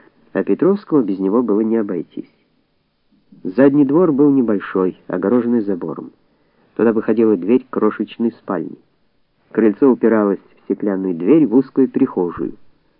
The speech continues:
На одной линии с дверью располагалась лестница во второй этаж. Под ней был шкафчик для веника и швабры. Что до остального в доме,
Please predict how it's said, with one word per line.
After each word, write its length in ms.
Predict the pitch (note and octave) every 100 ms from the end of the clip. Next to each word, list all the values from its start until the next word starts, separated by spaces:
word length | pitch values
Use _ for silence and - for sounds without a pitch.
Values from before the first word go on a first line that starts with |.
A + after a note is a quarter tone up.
| _ _ _ _ _
На 140 | - A#2
одной 240 | B2 E3+
линии 340 | D3 D3+ C#3+ B2+
с 60 |
дверью 420 | G2+ C#3+ F3 A#2 G2+
располагалась 640 | G#2 - G#2+ B2+ C3+ B2
лестница 540 | G2+ A#2+ C3 C3 C3
во 100 | A#2+
второй 360 | A#2 A2+ A#2 B2+
этаж. 300 | B2+ E2+ D2 - - - _ _
Под 160 | F2 F2
ней 180 | C3+ D#3
был 260 | A#2 G#2
шкафчик 580 | - - A#2+ C#3+ - D3
для 180 | G2 F2+
веника 400 | F2 A2 B2+ B2
и 60 |
швабры. 560 | F#2+ - E2+ D#2 - - _ _ _ _ _ _ _ _ _ _ _ _ _ _ _ _ _ _ _ _ _ _
Что 280 | - - F3
до 180 | E3+ E3+
остального 680 | - - C3+ A#2+ A#2+ B2 C#3+
в 140 | A#2+
доме, 480 | G#2 D#3 E3 E3 D#3+